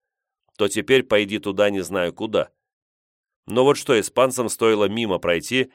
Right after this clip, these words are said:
никого не трогая. Мозговым штурмом в составе двух поколений семьи Корнов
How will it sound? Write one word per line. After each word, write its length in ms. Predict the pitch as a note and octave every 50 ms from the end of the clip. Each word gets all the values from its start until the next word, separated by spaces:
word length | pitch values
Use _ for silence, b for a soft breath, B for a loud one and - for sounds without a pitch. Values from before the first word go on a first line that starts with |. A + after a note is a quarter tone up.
| b b b b
никого 440 | A#2+ C3 B2+ - C3 A2+ G#2 F#2+ F#2
не 140 | G#2 A2
трогая. 520 | - A#2 A2 F#2 D#2+ D2+ C#2+ C2+ C#2 - _ _ _ _ _ _ _ _ _ _ _ _ _ _ _ _ _ _ _ _ _ _ _ -
Мозговым 480 | - E2+ F2 E2 F2+ A#2 C3+ E3 D#3+ D3
штурмом 480 | - - C#3+ D#3 D#3 D3+ D3+ D3 C3
в 40 | -
составе 460 | - A2 G2 - - A2+ A2 G#2+ G2+
двух 260 | F2 F2+ G#2 G#2 - -
поколений 520 | F#2+ E2 - E2+ F2 G2 G#2+ G#2+ G#2+ G2+
семьи 360 | F#2+ - F#2 E2+ E2 D#2+ D2+
Корнов 520 | D2 - G#2 A2+ A#2 A#2+ B2+ B2+ - -